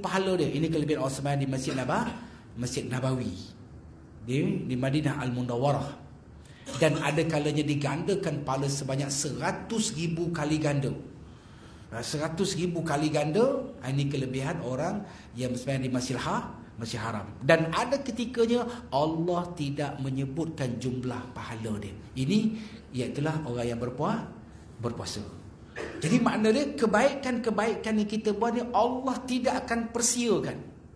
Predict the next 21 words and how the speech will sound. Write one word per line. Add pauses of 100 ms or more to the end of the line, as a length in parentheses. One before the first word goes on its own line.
(160)
Semua
yang
kita
buat
ni (160)
sikit
pun
Allah
Ta'ala
tidak
akan (520)
persiakan. (220)
Satu. (1160)
Az-zanbu
la
yunsor.
Dan
dosa-dosa
kamu
Allah
Ta'ala